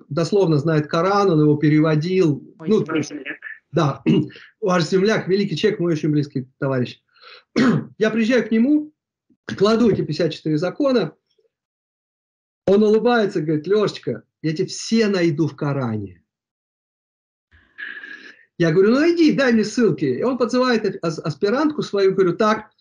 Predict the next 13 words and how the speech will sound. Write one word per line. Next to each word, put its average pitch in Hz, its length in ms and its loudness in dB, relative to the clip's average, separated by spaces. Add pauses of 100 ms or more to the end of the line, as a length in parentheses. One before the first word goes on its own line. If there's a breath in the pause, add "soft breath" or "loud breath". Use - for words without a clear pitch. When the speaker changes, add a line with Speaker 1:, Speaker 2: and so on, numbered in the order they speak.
Speaker 1:
говорит, 180 340 0
«давай-ка 202 340 0
вот 160 180 0
эти 151 140 -4
все 165 200 -2
найдем, 196 380 2
где 160 140 2
в 156 60 -8
Коране 175 360 0
вот 147 140 0
эти 147 140 -2
законы». 127 640 -2 (120)
Хорошо. 147 480 -6